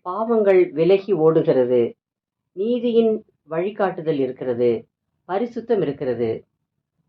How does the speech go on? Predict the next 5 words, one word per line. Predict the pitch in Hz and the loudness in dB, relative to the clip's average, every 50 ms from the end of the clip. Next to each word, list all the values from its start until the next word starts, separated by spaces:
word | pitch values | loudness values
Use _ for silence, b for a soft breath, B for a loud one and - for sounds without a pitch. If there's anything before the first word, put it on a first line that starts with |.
| _ - | _ -10
மனிதர்களால் | 180 196 233 254 247 254 240 233 233 226 214 214 208 185 | -6 -4 -2 2 2 2 2 2 2 4 4 4 4 4
மேலே | 175 180 190 196 208 202 196 - | 4 4 6 4 4 2 2 0
சொன்னவைகளில் | 175 165 175 165 170 165 175 160 151 139 135 135 _ _ _ _ _ _ | 0 0 2 0 0 -2 0 -2 -2 -2 -2 -6 _ _ _ _ _ _
ஒன்றும் | 147 160 180 180 185 196 175 | -6 -4 -2 0 0 0 0
நடக்காது. | 160 143 131 135 131 - 131 123 113 117 110 - | 0 -2 -2 -4 -6 -6 -10 -10 -8 -10 -12 -12